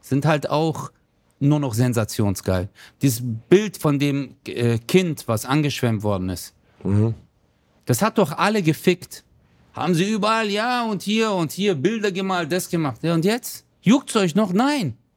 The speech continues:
Speaker 1: Berichtet ihr noch richtig drüber? Nein. Was muss ich mir anhören? Ja, Wärmepumpen. Sie kennen deine Wärmepumpe, Moruk. Da sterben hunderte Menschen lang. Und das ist halt immer, es geht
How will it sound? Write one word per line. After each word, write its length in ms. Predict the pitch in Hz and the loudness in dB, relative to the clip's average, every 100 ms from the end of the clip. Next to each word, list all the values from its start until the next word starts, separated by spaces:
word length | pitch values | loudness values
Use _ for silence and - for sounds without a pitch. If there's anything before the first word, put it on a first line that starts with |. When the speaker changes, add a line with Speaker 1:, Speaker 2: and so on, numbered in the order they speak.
| _ _ _ _ _ _ | _ _ _ _ _ _
Speaker 1:
Berichtet 460 | - 170 269 - 226 | 2 2 2 0 2
ihr 120 | 226 | 2
noch 180 | 190 147 | 2 0
richtig 300 | 160 - 135 | -2 -2 -2
drüber? 300 | 143 156 180 | 2 2 2
Nein. 440 | 214 285 226 101 - _ _ _ _ _ _ _ | 2 0 0 -2 -6 _ _ _ _ _ _ _
Was 160 | 156 165 | 0 2
muss 220 | 220 - | 0 0
ich 100 | 170 | -2
mir 140 | 208 | -2
anhören? 380 | 214 233 240 233 | 0 0 0 -2
Ja, 300 | 220 226 226 | -2 -2 -2
Wärmepumpen. 840 | 233 247 269 240 214 196 - 139 123 | -2 -2 -4 -2 -2 -4 -2 -2 -2
Sie 220 | - - | -8 -4
kennen 300 | - 277 277 | 0 2 2
deine 220 | 233 196 | -2 0
Wärmepumpe, 520 | 156 156 131 139 117 131 | 0 0 -2 -2 -2 0
Moruk. 340 | 214 139 - | 0 -2 0
Da 120 | 139 | -2
sterben 340 | 143 - 233 214 | 0 0 0 2
hunderte 400 | 202 233 208 180 | 0 0 0 0
Menschen 420 | 214 262 - 135 | 0 -2 -2 0
lang. 280 | 104 151 202 _ _ _ _ _ _ _ _ _ - | 0 -2 -4 _ _ _ _ _ _ _ _ _ 0
Und 120 | 127 | 0
das 140 | 220 | 0
ist 120 | 220 233 | 0 -2
halt 180 | 220 | 0
immer, 400 | 208 233 233 220 156 _ _ _ _ _ _ - | 2 2 0 -4 -10 _ _ _ _ _ _ -6
es 160 | 123 - | -4 0
geht 220 | 165 | 0